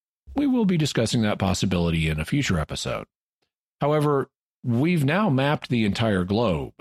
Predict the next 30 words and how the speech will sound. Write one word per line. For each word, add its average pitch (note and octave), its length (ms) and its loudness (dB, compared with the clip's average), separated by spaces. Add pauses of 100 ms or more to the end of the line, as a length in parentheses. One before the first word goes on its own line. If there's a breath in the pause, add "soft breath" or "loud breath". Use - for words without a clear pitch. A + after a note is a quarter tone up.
(220)
and G2 420 0
there B2+ 280 2
is A2+ 240 0
no C3 320 0
continent G#2+ 840 -2
at F2+ 200 -2
the F#2+ 100 -2
North F#2 320 0
Pole G2+ 460 0
to G2 120 -2
be G2 200 0
warmed F#2+ 360 2
by F2 160 -2
the E2 80 0
Gulf F#2+ 280 0
Stream. - 420 -10 (680)
And G#2+ 400 2 (100)
we A2 240 0
don't D3+ 220 0
have A2+ 420 0 (140)
any C3 260 0
evidence F#2+ 560 0
of G2 200 0
the G2 120 2
existence F#2+ 640 0
of F#2+ 220 -2
a F#2 100 0
North G2+ 420 0
Pole B2 380 0
land D2+ 500 -2